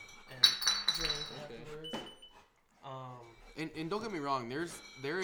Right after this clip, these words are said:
Speaker 3: you have some other
Speaker 1: usually
Speaker 3: options.
Speaker 1: no more than four.
Speaker 3: Yes, depending on how this ditch is,
Speaker 1: It's,
Speaker 3: how this ditch
Speaker 1: it's
Speaker 3: lies,
Speaker 1: basically just me, my brother,
Speaker 3: you
Speaker 1: and my
Speaker 3: could,
Speaker 1: uncle.
Speaker 3: you could run that. You could access this inside corner, 'cause that would be my, that'd be my third stand.
Speaker 1: Where?
Speaker 3: I would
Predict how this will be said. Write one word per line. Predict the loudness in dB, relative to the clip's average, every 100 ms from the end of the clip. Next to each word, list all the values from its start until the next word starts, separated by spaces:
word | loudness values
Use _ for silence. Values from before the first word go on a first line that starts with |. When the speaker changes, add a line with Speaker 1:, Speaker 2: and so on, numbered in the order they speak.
| 0 -2
Speaker 3:
you | 2
have | 2 2
some | 2
other | 0 2
Speaker 1:
usually | 4
Speaker 3:
options. | 4 6 4 6
Speaker 1:
no | 6 6
more | 4 2
than | 0
four. | -6 -8 -8 -8 -8 -4
Speaker 3:
Yes, | -4 -4 -8
depending | -6 -4 -2 -2
on | -2
how | -2 -2 0
this | -2 -4
ditch | -2 -4 0
is, | -2 -2 -8 -16
Speaker 1:
It's, | -6
Speaker 3:
how | -4
this | -2 -4
ditch | -2 -4
Speaker 1:
it's | 0
Speaker 3:
lies, | 0 2
Speaker 1:
basically | 0 -2 -6
just | -6 -8
me, | -8
my | -6 -6
brother, | -2
Speaker 3:
you | -2
Speaker 1:
and | 0
my |
Speaker 3:
could, | 2 2
Speaker 1:
uncle. | 0 -4
Speaker 3:
you | -4
could | -2 -2 0
run | 0 -2 -2
that. | -8 -10 -14 -18 -10
You | -6
could | -6 -6
access | -6 -6 -8 -8
this | -10 -10
inside | -10 -10 -12 -12
corner, | -14 -14 -16 -20 _
'cause | -12
that | -8 -6
would | -6
be | -6
my, | -8 -12
that'd | -10 -10
be | -10
my | -12 -14
third | -16 -16
stand. | -16 -18 -18 -20 _ _ -20 -20 -16
Speaker 1:
Where? | -14 -14 -16 -20 -20 -20 -20 -20 -20 -18 -16 -16 -18 -20 -8
Speaker 3:
I | -4
would | -4